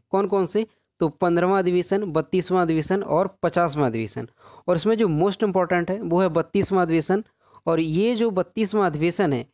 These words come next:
ये उन्नीस सौ सोलह में हुआ था। कब हुआ था? उन्नीस सौ सोलह में। और इस अधिवेशन में मुस्लिम लीग से समझौता हुआ था। और दोस्तों, ये जो बत्तीसवाँ अधिवेशन था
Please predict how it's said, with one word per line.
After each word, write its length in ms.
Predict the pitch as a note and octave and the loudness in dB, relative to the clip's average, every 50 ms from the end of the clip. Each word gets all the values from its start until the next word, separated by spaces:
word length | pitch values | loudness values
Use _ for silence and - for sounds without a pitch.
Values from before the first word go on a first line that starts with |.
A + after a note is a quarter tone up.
| _ _ - D#3+ | _ _ -10 -4
ये 240 | E3 G3 A3+ A#3+ | 0 2 2 2
उन्नीस 580 | A#3+ A3+ _ - G3 F3+ F3 F3 F3 D#3+ - - | 2 0 _ 0 0 2 2 2 2 0 -2 -2
सौ 120 | - G#3 G3 | 0 0 0
सोलह 420 | - - - F3 E3 D#3+ E3 D#3+ | 0 0 2 2 4 4 4 2
में 100 | C#3+ C3 | 2 0
हुआ 180 | A#2 A2+ A2+ A#2 | -2 -4 -6 -8
था। 180 | - B2 A#2 - _ _ _ _ _ _ _ _ - | -10 -12 -16 -16 _ _ _ _ _ _ _ _ 0
कब 100 | F3+ F3 | 2 2
हुआ 140 | E3+ F3 E3+ | 4 2 2
था? 120 | - G#3 G#3+ | 2 2 2
उन्नीस 360 | - E3+ D#3+ D#3+ E3 D#3+ - | 2 2 2 2 2 0 2
सौ 100 | - F3 | 0 0
सोलह 360 | - - - D3+ D3+ D#3+ D#3+ | 0 2 2 2 4 4 2
में। 160 | E3 F3 G3 G#3+ _ - - - - - | 2 0 0 -2 _ -12 -20 -10 -2 0
और 300 | E3+ F3+ F#3+ G3 G3+ - - | 2 2 2 2 0 0 0
इस 180 | A3+ A#3 - - | -2 0 0 -2
अधिवेशन 720 | - _ - E3+ E3+ D3+ E3 D#3+ D#3+ E3 E3 - A#3 A3+ | -4 _ 0 0 0 0 0 0 0 -2 0 -2 -2 0
में 200 | F#3 C#3+ B2 A#2 - _ _ _ _ - | 0 0 -2 -4 -8 _ _ _ _ -8
मुस्लिम 640 | D#3 D#3+ F3 G3 F#3 - - A3 A3+ A#3 A#3+ A3+ G3+ | -4 -2 -2 0 0 0 0 2 2 2 2 2 2
लीग 380 | E3+ D#3 D#3+ F3 G#3 A3 F#3+ F3+ | 2 2 2 2 2 0 -2 -4
से 220 | - - G3 G#3 | -2 0 -2 0
समझौता 580 | G3 - - E3 D3+ D3 C3+ C#3+ D3 D#3 - F3 | 0 0 0 2 2 2 2 2 2 2 0 0
हुआ 200 | D3 A#2 A2 A2 | -2 -2 -4 -6
था। 200 | G#2 - G#2+ A#2 - _ _ _ _ _ _ _ - - | -8 -8 -12 -16 -16 _ _ _ _ _ _ _ -6 -4
और 60 | F3+ | -2
दोस्तों, 300 | F#3+ A3 G#3 - C4+ B3 | 0 -2 -2 0 0 2
ये 120 | G#3+ A3 | 2 2
जो 120 | G#3+ A#3 G3+ | 2 2 0
बत्तीसवाँ 640 | E3+ F3 E3 - - G3+ F#3 - G#3 A3+ A#3 A3 - | 0 -2 -2 0 0 -2 0 0 0 0 0 2 2
अधिवेशन 500 | - D#3 D#3 D3+ D#3 D#3 - G3 G3 F#3+ | 0 0 2 2 0 0 0 0 0 0
था 200 | - F#3 G3 | 0 0 -2